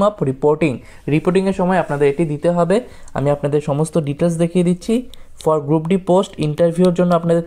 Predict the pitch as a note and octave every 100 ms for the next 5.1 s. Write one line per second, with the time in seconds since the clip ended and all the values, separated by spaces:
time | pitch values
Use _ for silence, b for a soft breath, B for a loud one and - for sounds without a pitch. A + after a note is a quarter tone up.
0 | E3 D#3 F3 F#3 F3 F3+ F3 F3 F3 G#3+
1 | A3 b b b b - C#3 D3+ D3 D#3
2 | C3+ D#3 - D#3+ C#3+ F3+ F3+ G3 D#3+ C3
3 | B2+ - C#3+ F#3+ - - - - - C#3
4 | - C#3+ D3+ C#3+ D3+ F#3 D3 D#3 D3+ D3+
5 | B2